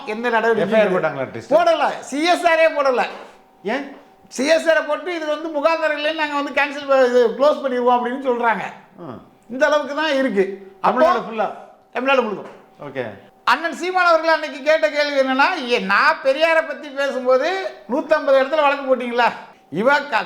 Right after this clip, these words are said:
Speaker 1: பெருந்தலைவர் காமராஜர் பற்றி தவறா பேசியிருக்காரு, நாடார் சமுதாயத்தை பத்தி பேசியிருக்காரு, முத்துராமலிங்க தேவர் ஐயாவை பத்தி தவறா பேசியிருக்கா, இவன் மேல வந்து ஏன் எந்த பேரும் போடல அப்படிங்கிறது ஒரு நியாயமான கேள்வி. தமிழக அரசு முக்தார் அவரை வந்து ஒரு சிறுபான்மையத்தினுடைய தலைவராகவும்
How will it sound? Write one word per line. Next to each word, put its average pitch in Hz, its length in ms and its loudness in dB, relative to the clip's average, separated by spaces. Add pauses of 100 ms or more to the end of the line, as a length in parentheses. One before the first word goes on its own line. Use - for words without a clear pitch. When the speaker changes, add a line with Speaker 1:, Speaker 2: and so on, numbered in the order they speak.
(120)
Speaker 1:
பெருந்தலைவர் 269 400 2
காமராஜர் 269 600 0
பற்றி 262 240 -4
தவறா 254 240 2
பேசியிருக்காரு, 220 760 0
நாடார் 262 300 2
சமுதாயத்தை 247 400 0
பத்தி 214 180 -8
பேசியிருக்காரு, 202 560 -2 (140)
முத்துராமலிங்க 285 600 0
தேவர் 269 200 6
ஐயாவை 254 280 4
பத்தி 240 200 -6
தவறா 233 260 2
பேசியிருக்கா, 214 380 -2
இவன் 302 240 0
மேல 320 240 2
வந்து 302 180 -10
ஏன் 294 180 0
எந்த 277 240 0
பேரும் 254 360 0
போடல 226 200 2 (1120)
அப்படிங்கிறது 320 440 0
ஒரு 339 100 0
நியாயமான 320 540 0
கேள்வி. 262 480 -2 (140)
தமிழக 349 440 4
அரசு 339 560 2 (260)
முக்தார் 339 460 2
அவரை 294 280 2
வந்து 277 220 0
ஒரு 320 140 0 (120)
சிறுபான்மையத்தினுடைய 330 1080 0
தலைவராகவும் 285 920 0